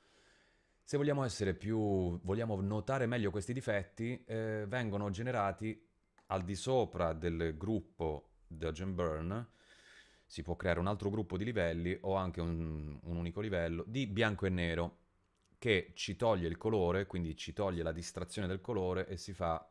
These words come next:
per esempio, si può fare in tanti modi, o un livello, direttamente un livello bianco e nero,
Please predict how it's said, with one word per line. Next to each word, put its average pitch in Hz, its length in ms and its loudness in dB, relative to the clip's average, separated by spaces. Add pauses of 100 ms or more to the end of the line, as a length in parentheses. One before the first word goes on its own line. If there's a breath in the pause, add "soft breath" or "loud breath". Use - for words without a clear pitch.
per 87 120 -4
esempio, 85 600 -4
si 80 140 -8
può 87 80 -6
fare 85 220 -4
in 82 80 -4
tanti 87 320 -4
modi, 85 440 -4 (520 loud breath)
o 113 480 4
un 95 160 0
livello, 90 580 0
direttamente 85 480 -4
un 85 80 -4
livello 82 380 -2
bianco 85 340 -4
e 98 60 -4
nero, 98 540 -4